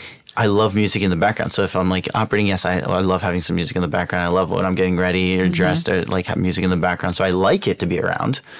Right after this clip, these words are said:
Speaker 1: It's just, I can't retain it. I can't learn lyrics.
Speaker 2: Interesting.
Speaker 1: And I have a terrible tune, so I can't, <laughs> can't hold a tune for my life.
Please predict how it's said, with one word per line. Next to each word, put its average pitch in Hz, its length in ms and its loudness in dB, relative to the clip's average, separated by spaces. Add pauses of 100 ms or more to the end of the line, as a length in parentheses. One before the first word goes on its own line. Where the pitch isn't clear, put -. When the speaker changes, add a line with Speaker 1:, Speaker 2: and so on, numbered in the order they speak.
(540)
Speaker 1:
It's 101 160 -2
just, 117 200 -2 (140)
I 98 80 -4
can't - 240 -2
retain 113 340 0
it. - 120 -2 (100)
I 415 60 0
can't 90 280 -2
learn 98 200 0
lyrics. - 480 -2 (240)
Speaker 2:
Interesting. 226 400 2
Speaker 1:
And 123 100 4
I 107 60 4
have 101 140 0
a 95 60 2
terrible 87 560 0 (120)
tune, - 320 -2
so - 140 -2
I - 100 -2
can't, - 280 -4
<laughs> - 380 0 (220)
can't 175 180 4
hold 156 140 6
a - 20 2
tune 120 220 2
for 104 120 0
my 98 140 2
life. 95 420 0